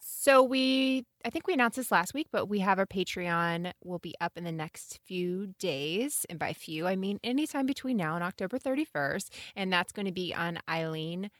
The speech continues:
uh, the documentary Eileen about Eileen Wuornos. And that is such a crazy documentary. If you've never seen it, even if you're not a Patreon, uh, supporter, check it out 'cause it's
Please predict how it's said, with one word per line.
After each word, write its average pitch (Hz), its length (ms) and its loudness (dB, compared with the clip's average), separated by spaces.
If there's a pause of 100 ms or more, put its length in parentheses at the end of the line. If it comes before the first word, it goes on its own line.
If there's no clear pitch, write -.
(340)
uh, 165 300 -2
the 175 80 -6
documentary 160 520 0
Eileen 151 340 -2
about 147 240 -4
Eileen 156 300 -2
Wuornos. 156 500 -4
And 170 160 -4
that 196 200 2
is 196 280 -4 (240)
such 220 220 -4
a 254 40 -8
crazy 180 400 -4
documentary. 160 420 -6
If 156 100 -6
you've 160 100 -10
never 160 200 2
seen 165 280 -6
it, 160 220 -2
even 196 180 0
if 214 120 0
you're 202 100 2
not 185 120 4
a 185 60 2
Patreon, 170 500 -4 (200)
uh, 165 180 0
supporter, 262 420 -2 (340)
check - 220 2
it 226 60 6
out 170 240 4 (100)
'cause 196 200 -6
it's - 440 -2